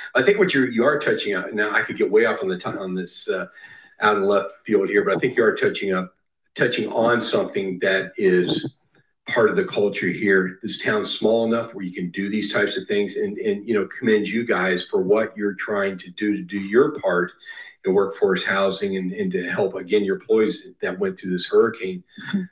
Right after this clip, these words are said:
Speaker 1: It's very, very, um, you know, heart-wrenching to hear those types of stories,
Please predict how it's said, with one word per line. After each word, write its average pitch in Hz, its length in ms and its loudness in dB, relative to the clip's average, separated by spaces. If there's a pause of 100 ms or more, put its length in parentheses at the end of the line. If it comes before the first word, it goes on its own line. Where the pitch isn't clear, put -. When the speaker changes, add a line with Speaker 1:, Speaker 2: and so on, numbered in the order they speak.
(120)
Speaker 1:
It's - 140 0
very, 107 480 4
very, 95 480 6
um, 90 380 -6 (120)
you 113 100 -2
know, 92 80 -2
heart-wrenching 90 600 -2
to 87 80 -8
hear 113 240 0
those 92 180 -2
types 98 240 -4
of - 60 -6
stories, 104 400 4